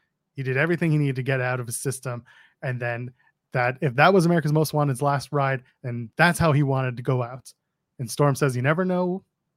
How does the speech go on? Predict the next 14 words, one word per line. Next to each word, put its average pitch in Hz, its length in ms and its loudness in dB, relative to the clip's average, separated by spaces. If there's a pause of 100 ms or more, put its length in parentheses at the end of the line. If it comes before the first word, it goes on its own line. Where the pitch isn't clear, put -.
(100)
when 127 200 0
or 156 60 2
where 156 200 0
he's 143 160 -4
gonna 151 140 -6
show 139 240 -4
up, 131 260 -6 (1080)
but 131 140 0
now 123 160 0
he 123 80 0
has 123 140 -2
some 127 120 -2
unfinished 117 420 -8
business." - 460 -18